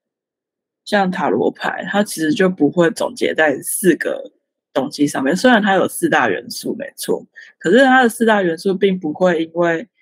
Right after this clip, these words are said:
套上其他的变因之后再产生出更多的结果。其实是，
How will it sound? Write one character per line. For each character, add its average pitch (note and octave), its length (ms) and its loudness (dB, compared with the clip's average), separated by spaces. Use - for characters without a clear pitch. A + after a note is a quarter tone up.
套 G3+ 220 2
上 F#3 200 0
其 D#3+ 140 -2
他 F3 220 0
的 D3+ 80 -2
变 D#3 280 0
因 D3 160 -2
之 D3+ 220 -4
后 D3+ 220 -2
再 F3 160 0
产 - 260 -12
生 D3+ 180 -2
出 D3+ 160 -2
更 C3+ 280 0
多 A#2 200 -4
的 - 80 -8
结 - 280 -8
果。 - 280 -12
其 - 160 0
实 F3+ 100 6
是， F#3 460 2